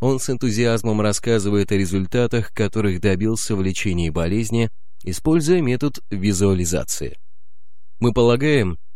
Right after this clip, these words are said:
люди только теперь начинают понимать, насколько переплетены сознание и физическая оболочка.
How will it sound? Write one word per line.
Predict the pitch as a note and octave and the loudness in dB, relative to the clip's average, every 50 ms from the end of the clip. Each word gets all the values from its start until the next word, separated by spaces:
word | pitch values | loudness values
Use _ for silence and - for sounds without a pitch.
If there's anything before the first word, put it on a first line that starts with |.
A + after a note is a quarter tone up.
| - - | -6 -2
люди | A2 C3+ D3 C#3 C3+ B2+ | 0 0 0 0 0 -2
только | - D3+ D3 C3+ - D3+ C3 | 0 0 0 0 0 -2 -2
теперь | - D#3+ D#3+ - - D#3+ C#3 A#2 | 0 -2 -2 0 2 2 2 4
начинают | G#2 G#2 G2 - - A2 A2+ A2 G#2 G2+ - | 2 0 0 0 0 0 2 2 2 0 0
понимать, | - A#2+ G#2+ G#2 A2+ B2 C3 C3 - - - | 0 0 2 2 2 0 0 -2 -2 -4 -6
насколько | - - G#2+ A2 A2 - - - A#2+ A2 G2+ - - G#2+ G2 | -4 -2 0 0 0 0 0 2 2 2 2 2 0 0 0
переплетены | - A#2+ A2 G#2 F#2+ G#2+ G#2+ G#2 F#2+ - A2+ G#2+ A2 G#2 | 2 2 0 0 2 2 0 0 0 0 0 0 0 0
сознание | F#2 - G#2 G2 F#2 F2+ F#2+ A#2 B2 A#2+ A2+ G#2 G2 G2 G2 | 0 -2 -2 -2 -2 -2 -2 -2 0 0 0 2 2 0 0
и | - - G2 | 0 -2 -4
физическая | - - G2+ F#2+ F#2 G2+ F2+ - G2 F2+ - - G2+ F#2+ | -2 -2 -2 0 0 -2 -2 -2 -4 -4 -2 -2 -2 -2
оболочка. | F#2 F2+ G#2 G2 F#2+ F2 C#2 - - - - - | 0 0 0 2 2 0 -2 -4 -6 -8 -8 -8